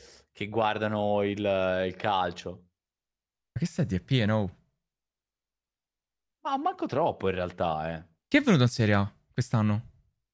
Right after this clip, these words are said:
Speaker 1: Eh, boh, Genoa, chi è venuto? Genoa, Cagliari, chi, chi è passato? Non mi ricordo.
Speaker 2: E Dio Cristo.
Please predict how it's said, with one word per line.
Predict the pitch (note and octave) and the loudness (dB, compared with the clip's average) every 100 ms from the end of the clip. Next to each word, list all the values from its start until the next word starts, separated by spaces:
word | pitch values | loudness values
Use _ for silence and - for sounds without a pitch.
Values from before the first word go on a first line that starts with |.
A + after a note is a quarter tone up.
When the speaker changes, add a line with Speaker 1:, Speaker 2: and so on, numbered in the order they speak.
| _ _ _ _ - | _ _ _ _ -6
Speaker 1:
Eh, | F3 F3 F3 E3+ E3+ E3 E3 E3 E3 D#3+ D3+ | -2 0 0 0 0 0 0 0 0 0 0
boh, | D3 A#3 | 0 0
Genoa, | C#3 G3 F3 G#2+ G#2 | 0 0 2 0 0
chi | G3+ | -2
è | |
venuto? | A3 A#2+ F2+ F#2 F2 E2 | -2 -2 -4 -4 -6 -8
Genoa, | G2 D3 C#3 | -2 0 0
Cagliari, | - B2 C#3 G#2 F#2+ | 0 0 0 0 -4
chi, | B2+ D#3 | -8 -6
chi | F3 | -6
è | |
passato? | F3 F3+ - E2+ | -6 -6 -6 -8
Non | F2+ | -8
mi | A#2+ | -8
ricordo. | G#2+ F#2+ E2 G#2+ - _ _ _ _ _ _ _ _ _ _ _ | -8 -8 -10 -16 -20 _ _ _ _ _ _ _ _ _ _ _
Speaker 2:
E | D#4+ | -2
Dio | - | 2
Cristo. | G#2+ F2+ - - | 2 0 -4 -10